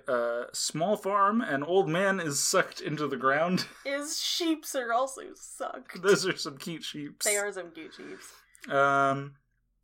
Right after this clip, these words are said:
Speaker 1: Val and Earl, once again on their way out of the town, find the farm destroyed and the sheep eaten. R I P. Uh, along with the farmer's
Speaker 2: <laughs>
Speaker 1: head sticking up out of the
Speaker 2: His
Speaker 1: ground.
Speaker 2: head has been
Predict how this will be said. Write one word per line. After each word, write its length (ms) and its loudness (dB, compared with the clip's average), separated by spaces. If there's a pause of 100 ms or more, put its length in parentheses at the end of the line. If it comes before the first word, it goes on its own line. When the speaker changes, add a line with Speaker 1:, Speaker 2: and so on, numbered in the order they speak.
(140)
Speaker 1:
Val 340 8
and 120 0
Earl, 320 8
once 240 6
again 380 2
on 160 2
their 120 2
way 200 6
out 120 4
of 60 0
the 60 -4
town, 400 4
find 280 2
the 140 0
farm 420 0
destroyed 560 6
and 180 -4
the 60 -2
sheep 380 0
eaten. 500 -2 (540)
R 140 2
I 60 2
P. 240 -10 (600)
Uh, 340 6
along 340 6
with 180 2
the 80 -4
farmer's 640 4 (100)
Speaker 2:
<laughs> 100 -20
Speaker 1:
head 360 8
sticking 680 2
up 160 10
out 180 10
of 60 10
the 60 6
Speaker 2:
His 80 4
Speaker 1:
ground. 500 10
Speaker 2:
head 140 -2
has 160 -6
been 220 -12